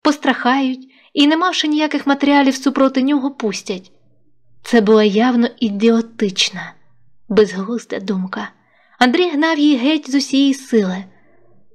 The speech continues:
Але вона лізла, і це було поганим симптомом. Значить, він внутрішньо, підсвідомо визнає всю безвихідність і трагізм своєї ситуації. І саме тому думка десь б'ється, як пташка, у сліпому метанні,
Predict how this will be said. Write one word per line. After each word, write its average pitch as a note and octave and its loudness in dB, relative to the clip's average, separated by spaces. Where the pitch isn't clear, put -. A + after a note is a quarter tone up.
Але G#3 2
вона A3+ 2
лізла, A#3+ -2
і C#4+ 2
це E4+ -4
було D4+ 0
поганим C#4 0
симптомом. G3 -4
Значить, D4 4
він C#4 4
внутрішньо, C#4 0
підсвідомо A#3 0
визнає G#3 0
всю B3+ -2
безвихідність A3+ 0
і A#3+ -4
трагізм G3+ -2
своєї G3 0
ситуації. G3+ -6
І B3 4
саме B3 2
тому A#3+ 2
думка A#3+ 0
десь G3 0
б'ється, A3+ 0
як G#3+ 2
пташка, A#3+ 0
у A3+ -2
сліпому C4 -2
метанні, F#3+ -4